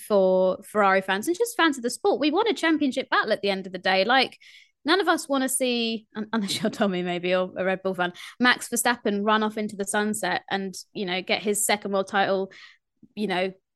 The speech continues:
do it like Hamilton style with seven races still left to go or something stupid. I don't think that's mathematically possible, but you get what I'm saying. But yeah, I just can't wrap my head around it, how they can make mistake after mistake after mistake. It is literally, as you say, a parody.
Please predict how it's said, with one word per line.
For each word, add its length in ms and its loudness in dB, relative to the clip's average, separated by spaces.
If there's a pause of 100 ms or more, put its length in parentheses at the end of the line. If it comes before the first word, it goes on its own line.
do 100 4
it 100 4
like 160 2
Hamilton 420 -2
style 400 2
with 260 -4 (280)
seven 560 2
races 480 0
still 180 0
left 240 -2
to 80 -4
go 240 4
or 80 2
something 300 -10
stupid. 420 -6
I 60 0
don't 180 -4
think 100 -8
that's 220 -10
mathematically 540 -10
possible, 340 -10
but 240 -12
you 240 -2
get 180 -8
what 120 -8
I'm 100 -6
saying. 380 -6 (420)
But 80 2
yeah, 160 6
I 80 8
just 180 -2
can't 200 2
wrap 120 2
my 140 0
head 160 -2
around 300 0
it, 100 -4
how 160 0
they 160 0
can 180 -8
make 200 -4
mistake 420 0
after 240 -4
mistake 400 0
after 240 -2
mistake. 460 -2
It 140 0
is 140 -4
literally, 440 -4
as 160 -6
you 60 -4
say, 380 -2
a 60 -12
parody. 720 0